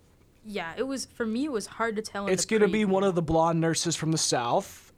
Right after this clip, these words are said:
Speaker 1: Right.
Speaker 2: The other blonde nurse from the South, and Jess.
Speaker 1: Yeah.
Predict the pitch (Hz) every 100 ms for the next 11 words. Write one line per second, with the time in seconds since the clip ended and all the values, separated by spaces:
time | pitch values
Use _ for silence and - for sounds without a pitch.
0 | - 196 165 180 147 160 170 190 165 175
1 | 180 170 175 170 175 165 151 156 135 123
2 | 170 - - - - - - - 180 185
3 | 160 143 185 101 - - - - _ _
4 | _ - 208 165